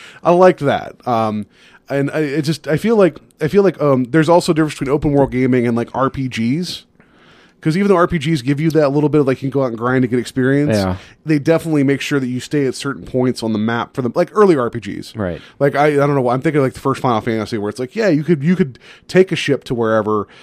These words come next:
Speaker 1: but you only had, like, three towns to go to until you could advance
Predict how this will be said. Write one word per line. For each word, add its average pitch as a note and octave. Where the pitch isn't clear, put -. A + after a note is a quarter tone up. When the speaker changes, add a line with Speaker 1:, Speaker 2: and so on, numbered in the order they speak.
Speaker 1:
but D3
you D3
only D#3
had, C#3
like, B2+
three C3+
towns B2+
to G#2+
go B2
to A#2
until A2
you A#2
could A2+
advance A2+